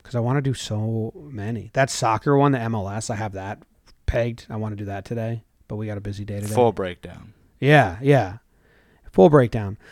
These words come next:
Speaker 1: And then the other thing is, I was telling you
Speaker 2: That's only one camera angle, right?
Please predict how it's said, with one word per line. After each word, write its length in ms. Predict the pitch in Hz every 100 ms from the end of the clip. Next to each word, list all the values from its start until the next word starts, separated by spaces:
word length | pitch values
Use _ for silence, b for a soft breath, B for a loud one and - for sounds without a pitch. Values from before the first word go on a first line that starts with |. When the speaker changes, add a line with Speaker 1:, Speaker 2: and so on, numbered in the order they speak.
| b b
Speaker 1:
And 140 | 202
then 80 | 226
the 100 | 226
other 140 | 247
thing 160 | 208 208
is, 240 | 180 131 - - -
I 60 |
was 120 | 151 -
telling 220 | 180 175
you 200 | 160 - _ _ _ _ _ _ _ - - - - - - - - - -
Speaker 2:
That's 220 | 127 147
only 160 | 135 110
one 180 | 101
camera 360 | - 117 107 82
angle, 280 | 65 - 78
right? 300 | 95 101